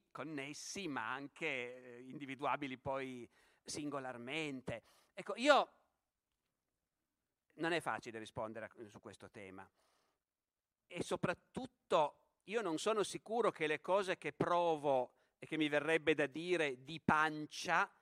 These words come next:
perché non sono uno che abbia riflettuto a lungo su queste cose, siano giuste, magari non sono affatto giuste.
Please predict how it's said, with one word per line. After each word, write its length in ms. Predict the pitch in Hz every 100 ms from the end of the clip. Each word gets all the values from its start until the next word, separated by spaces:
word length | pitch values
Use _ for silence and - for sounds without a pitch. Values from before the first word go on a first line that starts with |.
| _ _ _ _
perché 260 | 139 127 131
non 200 | 123 120
sono 400 | - 143 123 120
uno 180 | 123
che 120 | 113 120
abbia 200 | 117 117
riflettuto 760 | 120 - 120 - - 120 -
a 40 | 113
lungo 480 | 117 117 113 107
su 160 | 101 113
queste 380 | 110 95 _ 101
cose, 760 | - 107 113 123 127 151 160 - _ _ _ _ _
siano 480 | - 170 147 131
giuste, 480 | 117 190 196 - 131
magari 320 | 120 117 170
non 160 | 165 120
sono 180 | 123 107
affatto 520 | 101 - 107 - 113
giuste. 640 | 92 135 107 - - -